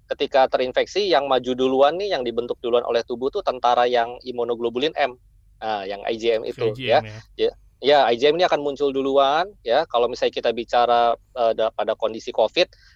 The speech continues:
Speaker 1: ada penelitian yang bilang setelah virusnya masuk ya, setelah bergejala kurang lebih lima hari atau seminggu si I G M ini mulai muncul ya, kadarnya di darah sudah bisa dideteksi.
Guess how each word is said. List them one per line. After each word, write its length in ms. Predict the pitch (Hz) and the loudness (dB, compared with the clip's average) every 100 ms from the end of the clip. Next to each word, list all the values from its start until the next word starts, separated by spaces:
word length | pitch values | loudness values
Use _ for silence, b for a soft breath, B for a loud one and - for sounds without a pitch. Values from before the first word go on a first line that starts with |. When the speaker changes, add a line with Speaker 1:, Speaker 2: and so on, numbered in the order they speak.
| b | b
Speaker 1:
ada 160 | 117 - | -2 0
penelitian 400 | 127 127 160 156 | 0 2 2 2
yang 40 | |
bilang 320 | 131 135 160 160 | 2 4 4 0
setelah 400 | - 120 120 131 | 0 4 4 2
virusnya 320 | 120 117 117 | -2 -2 -4
masuk 560 | 113 113 - 156 165 | -4 -2 2 4 4
ya, 220 | - 117 131 | 0 -2 -2
setelah 260 | - 113 | 0 0
bergejala 480 | 110 110 104 113 143 | 2 -2 2 4 4
kurang 240 | 135 110 | 2 0
lebih 240 | 110 117 139 | -2 -4 -6
lima 160 | 117 | -4
hari 400 | 107 107 107 131 | -2 -2 -2 -2
atau 240 | 147 104 113 | -2 -2 -4
seminggu 460 | 113 110 110 139 - | -6 -8 -4 -6 -2
si 80 | |
I 140 | 117 110 | -2 -2
G 180 | 107 107 | -4 -4
M 60 | |
ini 140 | 110 143 | -4 -6
mulai 400 | 127 113 107 104 _ | 0 0 0 -6 _
muncul 480 | - 117 120 143 180 _ | -10 -6 2 4 4 _
ya, 160 | - 120 | 0 0
kadarnya 400 | - 104 107 117 | 2 0 0 -2
di 80 | 120 | -2
darah 300 | 107 101 117 | -2 0 0
sudah 160 | 131 107 | -2 -8
bisa 160 | 101 107 | -10 -14
dideteksi. 680 | 101 101 104 98 - 160 | -14 -8 -6 -6 -4 -4